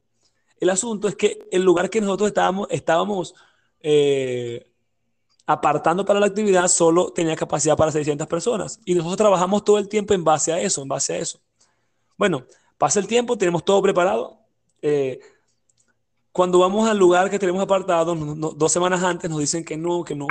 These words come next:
que no es posible el, hacer la actividad allí, que no, que no, que no podemos hacerla, que el lugar está cerrado, que está clausurado. Bueno,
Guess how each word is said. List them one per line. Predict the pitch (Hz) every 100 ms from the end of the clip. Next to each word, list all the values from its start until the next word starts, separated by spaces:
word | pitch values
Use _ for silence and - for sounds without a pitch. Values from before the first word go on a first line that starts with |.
| -
que | 151
no | 143
es |
posible | - 165 - 170 151 160
el, | 151 -
hacer | - 147
la |
actividad | 147 156 147
allí, | 143 175
que | 170 147
no, | 139 143 143 143 - _ _ _ _
que | 151 147
no, | 143 143 147 156 151 147
que | 147
no | 143
podemos | 156 151
hacerla, | 139 - 175 165 160
que | 156 143 135 127 123 - - _
el | 151 139
lugar | 135 131
está | 139
cerrado, | 139 135 165 156 147
que |
está | 135 165
clausurado. | 147 143 143 151 147 143
Bueno, | 131 120